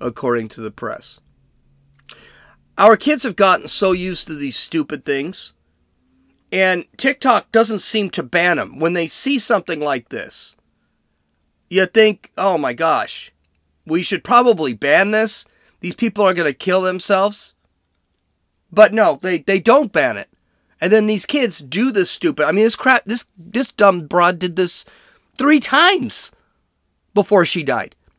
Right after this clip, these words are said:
And why? Because she thinks she can get famous on TikTok. That's what this whole thing is about, is little kids think they can get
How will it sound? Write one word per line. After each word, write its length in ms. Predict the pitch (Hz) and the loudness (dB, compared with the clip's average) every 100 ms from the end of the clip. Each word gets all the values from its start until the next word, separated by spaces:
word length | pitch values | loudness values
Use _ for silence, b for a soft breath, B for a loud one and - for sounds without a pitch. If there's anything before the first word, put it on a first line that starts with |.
| - | 0
And 180 | 190 180 | 2 4
why? 360 | 190 240 330 - _ _ _ _ - | 4 4 2 -4 _ _ _ _ 2
Because 220 | 359 - | 2 2
she 120 | 381 | -2
thinks 260 | - 392 - | 2 2 2
she 100 | 311 | -2
can 160 | 302 | 0
get 160 | 311 240 | 0 2
famous 400 | 294 294 262 254 | 2 2 0 0
on 140 | 254 | 0
TikTok. 580 | 208 - - 147 - _ _ _ _ _ _ _ _ _ _ _ _ _ - | 0 0 0 -2 -2 _ _ _ _ _ _ _ _ _ _ _ _ _ 2
That's 180 | 330 | 2
what 140 | 392 440 | 4 4
this 140 | 440 | 4
whole 200 | 294 403 | 4 2
thing 220 | 285 320 | 2 2
is 100 | 311 | 4
about, 400 | 240 247 294 143 _ _ _ _ _ | 2 6 4 4 _ _ _ _ _
is 200 | - 208 | -2 0
little 200 | 208 330 | 4 4
kids 300 | 277 262 254 | 4 0 0
think 220 | - 247 233 | 0 0 0
they 100 | 214 | -4
can 160 | 220 | 0
get 240 | 208 220 | 0 0